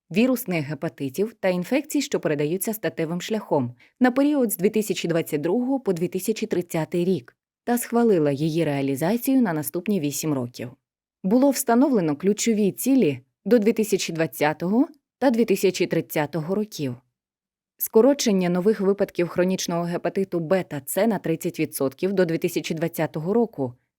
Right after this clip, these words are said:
та на дев'яносто відсотків до дві тисячі тридцятого року.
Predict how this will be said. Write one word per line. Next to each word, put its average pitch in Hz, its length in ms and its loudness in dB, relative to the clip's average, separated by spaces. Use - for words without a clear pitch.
та 170 120 2
на 175 120 2
дев'яносто 143 580 0
відсотків 151 560 -2
до 208 140 6
дві 196 120 4
тисячі 196 400 0
тридцятого 151 640 -4
року. 123 400 -8